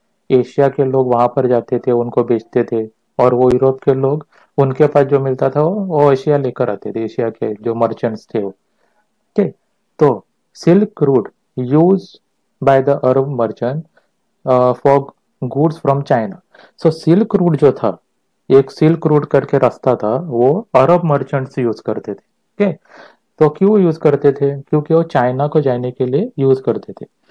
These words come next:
वहाँ से कुछ भी चीज़ें मिलते थे, वो लेकर आते थे। अभी वहाँ पर चीज़ें क्या मिलता था? अ, carpets मिलता था, precious stones मिलता था उधर।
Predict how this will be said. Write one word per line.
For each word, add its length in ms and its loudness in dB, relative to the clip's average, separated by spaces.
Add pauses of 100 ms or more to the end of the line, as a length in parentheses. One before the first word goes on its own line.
(220)
वहाँ 220 2
से 280 -6 (320)
कुछ 200 0
भी 140 -2
चीज़ें 360 -2
मिलते 360 0
थे, 160 -2
वो 120 2
लेकर 320 0
आते 220 -6
थे। 140 -12
अभी 200 0
वहाँ 220 2
पर 280 -2 (200)
चीज़ें 280 0
क्या 160 0
मिलता 320 -2
था? 260 -6 (540)
अ, 160 4
carpets 600 0
मिलता 340 -4
था, 460 -8
precious 380 0
stones 480 -2
मिलता 280 -4
था 120 -6
उधर। 320 -6